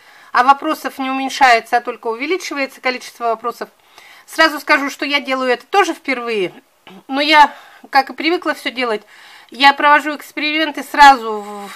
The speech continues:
ну, с разных сторон, и так, и так, и так. Вот попробовала, я уже вам говорила, попробовала и вялить на солнце. Вот у меня в маленькой баночке.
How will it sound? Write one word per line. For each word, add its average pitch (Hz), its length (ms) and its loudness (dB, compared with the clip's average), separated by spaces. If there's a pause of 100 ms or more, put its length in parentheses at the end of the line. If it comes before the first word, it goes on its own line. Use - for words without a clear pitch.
(140)
ну, 320 140 2
с 359 120 -6
разных 269 360 2
сторон, 254 400 0
и 240 40 -10
так, 233 260 2
и 220 60 -10
так, 214 240 -4
и - 20 -14
так. 339 200 2 (280)
Вот 269 160 -4
попробовала, 262 580 0
я 254 200 2
уже 254 160 0
вам 254 160 -2
говорила, 254 440 -2 (440)
попробовала 277 640 2 (120)
и 269 140 -6
вялить 277 380 2
на 254 160 0
солнце. 220 720 -6 (440)
Вот 214 240 -6
у 208 60 -6
меня 202 160 0
в 190 80 -8
маленькой 185 420 -4
баночке. 180 500 -4